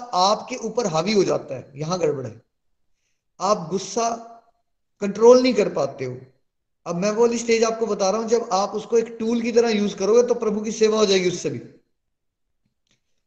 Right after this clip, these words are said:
है ना। समाज में देखिए आप चल रहे हो कि कोई, कोई गंदा बिहेवियर कर रहा है एक लेडी के साथ, आप वहां पे गुस्सा दिखाइए जगत सेवा के लिए, गुस्सा दिखाइए ताकि उस गंदे बिहेवियर को रोका जाए,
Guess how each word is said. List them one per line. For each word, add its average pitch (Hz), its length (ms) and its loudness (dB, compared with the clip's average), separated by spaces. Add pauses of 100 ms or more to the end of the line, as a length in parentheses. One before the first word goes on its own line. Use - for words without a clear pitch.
(140)
है 180 60 -10
ना। 262 200 -12 (220)
समाज 165 400 2
में 202 140 0
देखिए 208 240 2
आप 202 140 0
चल 185 160 4
रहे 202 160 2
हो 208 80 2
कि 202 120 -6
कोई, 190 280 -2 (420)
कोई 190 100 2
गंदा 156 360 2
बिहेवियर 180 340 2
कर 180 140 4
रहा 180 140 8
है 180 120 10
एक 175 80 -6
लेडी 165 220 -2
के 190 140 0
साथ, 160 460 -2
आप 175 120 -2
वहां 185 180 0
पे 214 80 -2
गुस्सा 180 280 0
दिखाइए 190 640 2 (640)
जगत 170 300 -2
सेवा 185 300 4
के 175 140 0
लिए, 123 440 -6
गुस्सा 151 360 -6
दिखाइए 196 380 0
ताकि 190 300 -2
उस 170 120 -8
गंदे 165 240 2
बिहेवियर 170 320 -2
को 180 80 -2
रोका 165 260 2
जाए, 151 300 0